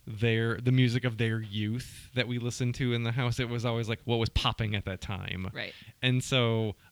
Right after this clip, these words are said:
Speaker 1: I'm very familiar with that stuff and, like, the things from their childhood in the sixties and early seventies. I,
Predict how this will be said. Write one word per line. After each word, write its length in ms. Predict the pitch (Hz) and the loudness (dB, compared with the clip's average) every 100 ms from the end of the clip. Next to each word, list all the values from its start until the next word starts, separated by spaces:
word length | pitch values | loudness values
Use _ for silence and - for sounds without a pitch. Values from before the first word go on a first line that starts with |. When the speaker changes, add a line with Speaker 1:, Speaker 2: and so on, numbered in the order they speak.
| _ | _
Speaker 1:
I'm 240 | 120 120 113 | 0 0 0
very 300 | 113 107 98 | 0 0 0
familiar 420 | 110 101 101 98 | -2 -2 -2 -6
with 160 | 101 | -6
that 220 | 104 104 - | -6 -6 -6
stuff 480 | 101 95 92 - - | -6 -6 -8 -14 -8
and, 280 | 110 104 98 | -4 -4 -4
like, 320 | 95 98 - | -6 -10 -12
the 120 | 107 | -10
things 360 | 107 110 104 95 | -4 -4 -4 -6
from 220 | - 104 | -6 -4
their 140 | 98 92 | -4 -6
childhood 760 | - 98 98 104 95 101 98 | -8 -8 -8 -8 -6 -4 -4
in 380 | - 104 98 95 | -6 -6 -6 -6
the 220 | 104 98 98 | -8 -10 -12
sixties 1300 | - 107 - - - 95 92 101 98 95 - - - | -10 -10 -10 -14 -12 -10 -10 -8 -10 -10 -12 -12 -6
and 340 | 104 98 92 90 - - _ _ - | -4 -4 -6 -10 -20 -20 _ _ -12
early 300 | 104 104 101 | -10 -8 -10
seventies. 1000 | - 98 101 110 120 127 131 143 - - _ _ _ _ - _ _ _ _ _ _ - _ 139 | -8 -6 -6 -6 -4 -6 -6 -10 -14 -20 _ _ _ _ -20 _ _ _ _ _ _ -20 _ -14
I, 120 | 151 | -14